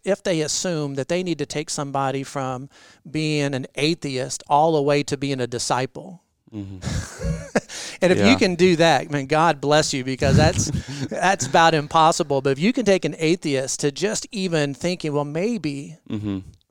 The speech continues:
Speaker 1: maybe there's a God," then you have helped them in this
Speaker 2: Yeah.
Speaker 1: discipleship journey. So don't feel like you have to make them exactly who you are. Just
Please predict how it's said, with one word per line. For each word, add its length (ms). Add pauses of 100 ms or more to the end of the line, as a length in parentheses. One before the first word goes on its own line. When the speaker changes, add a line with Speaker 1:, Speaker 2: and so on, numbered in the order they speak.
(200)
Speaker 1:
maybe 400
there's 260
a 80
God," 440
then 120
you 200
have 280
helped 480
them 220
in 120
this 280
Speaker 2:
Yeah. 60
Speaker 1:
discipleship 640
journey. 500 (320)
So 140
don't 240
feel 160
like 260
you 100
have 320
to 360 (600)
make 300
them 160
exactly 440
who 80
you 280
are. 300
Just 460